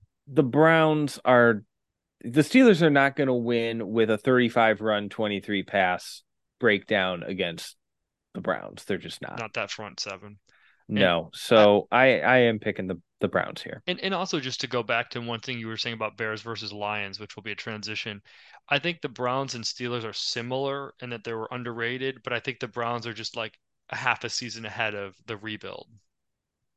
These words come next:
Speaker 2: that Pittsburgh's going. Not that they're rebuilding. They're more of a reload. But speaking of the Bears and the Browns,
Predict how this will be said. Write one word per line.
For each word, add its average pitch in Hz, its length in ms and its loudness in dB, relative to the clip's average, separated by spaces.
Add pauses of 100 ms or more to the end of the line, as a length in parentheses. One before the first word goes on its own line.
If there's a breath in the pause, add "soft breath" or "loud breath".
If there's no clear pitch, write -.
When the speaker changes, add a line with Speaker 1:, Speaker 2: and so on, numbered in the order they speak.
Speaker 2:
that 107 160 -10
Pittsburgh's - 440 -18
going. 98 280 -20 (120)
Not 123 260 -2
that 117 140 -8
they're 110 140 -12
rebuilding. 104 540 -12
They're 117 120 -8
more 117 180 -4
of 101 80 -12
a 107 60 -10
reload. 101 540 -12 (960)
But 135 140 -2
speaking 180 280 0
of 147 60 -2
the 127 80 -4
Bears 123 260 -2
and 120 60 -12
the 107 80 -12
Browns, 127 520 -2